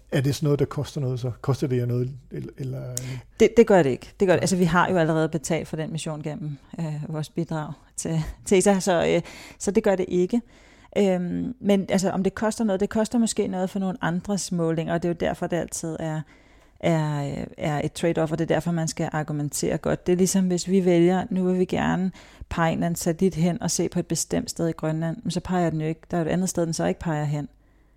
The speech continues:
Speaker 2: Så skal man være sikker på, at... Øhm, at det, det er okay, ikke? Og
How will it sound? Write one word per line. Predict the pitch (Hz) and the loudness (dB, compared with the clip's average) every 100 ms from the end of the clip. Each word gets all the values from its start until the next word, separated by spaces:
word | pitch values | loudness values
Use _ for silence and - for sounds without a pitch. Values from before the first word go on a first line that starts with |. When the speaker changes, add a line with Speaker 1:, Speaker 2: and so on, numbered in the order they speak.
| _ - | _ -14
Speaker 2:
Så | |
skal | - 180 | -4 -2
man | 170 | 0
være | 160 | -2
sikker | - 165 165 | -4 -4 -4
på, | - 151 | -4 -6
at... | - 151 - | -4 -8 -6
Øhm, | 147 143 139 135 139 _ _ - - - - - _ _ _ - _ _ _ - | -6 -4 -4 -6 -10 _ _ -20 -20 -20 -20 -20 _ _ _ -20 _ _ _ -8
at | 147 - | -6 -2
det, | 160 151 143 - - | -2 -2 -6 -12 -2
det | 175 | 2
er | 151 | 4
okay, | 160 - 151 175 | 2 -2 -2 -2
ikke? | 214 | 0
Og | 185 | 2